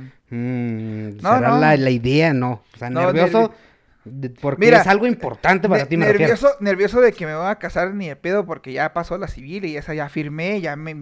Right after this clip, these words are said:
Speaker 2: ya estoy casado por el
Speaker 1: Ya está
Speaker 2: civil.
Speaker 1: casado por el civil.
Speaker 2: Ya estoy así, amarrado.
Speaker 1: Ahora sí ya está amarrado el vato.
Speaker 2: Amarrado.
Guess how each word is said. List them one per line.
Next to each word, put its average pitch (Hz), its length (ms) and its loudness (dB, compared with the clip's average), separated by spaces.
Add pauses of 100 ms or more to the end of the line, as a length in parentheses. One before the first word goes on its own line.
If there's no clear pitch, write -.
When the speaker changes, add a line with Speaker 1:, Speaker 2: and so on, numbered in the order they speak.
Speaker 2:
ya 147 140 -2
estoy 151 400 -10
casado 135 580 -12
por 110 160 -16
el 110 60 -16
Speaker 1:
Ya 135 100 -12
está 117 200 -14
Speaker 2:
civil. 120 60 -14
Speaker 1:
casado 131 340 -2
por 123 100 -6
el 107 80 -10
civil. 117 180 -6
Speaker 2:
Ya 190 120 6
estoy 233 420 4 (240)
así, 180 500 -4 (400)
amarrado. 147 560 -8
Speaker 1:
Ahora 160 180 4
sí 175 120 2
ya 175 60 6
está 175 160 0
amarrado 151 560 4
el 131 80 2
vato. 135 280 -2
Speaker 2:
Amarrado. 165 880 -8